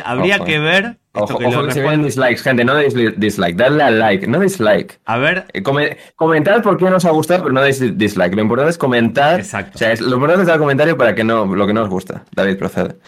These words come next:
Speaker 1: Eh, habría que ver qué es más real, si la existencia de Dios o un combate de lucha libre. Lo dejo ahí. Cada uno que lo interprete como, como quiera. A mí me, a mí me,
Speaker 2: Madre
Speaker 1: me
Speaker 2: mía.
Speaker 1: genera dudas. Me genera dudas. Yo soy
Speaker 2: David
Speaker 1: muy
Speaker 2: buscándonos la ruina.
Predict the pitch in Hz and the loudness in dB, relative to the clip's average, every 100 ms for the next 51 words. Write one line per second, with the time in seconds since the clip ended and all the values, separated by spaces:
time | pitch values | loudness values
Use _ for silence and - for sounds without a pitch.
0 | - - 117 117 113 113 104 117 147 156 | -18 -8 -4 0 0 -2 -2 -2 -2 -2
1 | 151 165 156 151 160 151 127 151 131 95 | -4 -4 -4 -4 -4 -4 -4 -4 -4 -6
2 | 90 _ _ - 107 104 - 101 - 139 | -12 _ _ -16 -12 -12 -12 -18 -8 -6
3 | 143 156 127 120 127 180 196 - 104 123 | -4 -2 0 0 0 -2 -6 -10 -8 -6
4 | 120 117 127 139 127 113 101 101 98 98 | -6 -4 -4 -4 -4 -4 -4 -4 -4 -2
5 | 98 107 120 117 120 107 87 87 _ _ | -2 -2 -4 -2 0 0 -2 -10 _ _
6 | _ 110 135 165 147 127 95 87 - _ | _ -4 -2 -2 -2 -2 -4 -8 -16 _
7 | _ _ _ _ - 110 113 123 147 127 | _ _ _ _ -8 -4 -2 -2 -2 -2
8 | 107 98 101 101 95 117 113 98 98 95 | -2 -2 -4 -8 -8 -8 -6 -4 -2 0
9 | 92 95 95 95 98 95 87 85 110 139 | 0 -2 -2 -2 -2 0 -2 -2 -2 -2
10 | 151 - 101 110 139 165 165 147 _ - | -4 -8 -10 -6 -4 -2 -4 -6 _ -16
11 | 247 233 _ - - - - 113 123 120 | -14 -14 _ -6 -6 -6 -6 -4 -4 -4
12 | 104 90 90 - _ _ - 95 101 92 | -6 -10 -12 -20 _ _ -20 -18 -14 -14
13 | 87 82 - _ _ _ _ _ _ 143 | -16 -20 -20 _ _ _ _ _ _ -6
14 | 156 165 127 107 113 80 123 143 131 120 | -4 -2 0 0 2 2 4 4 4 4
15 | 123 185 208 160 | 2 2 4 2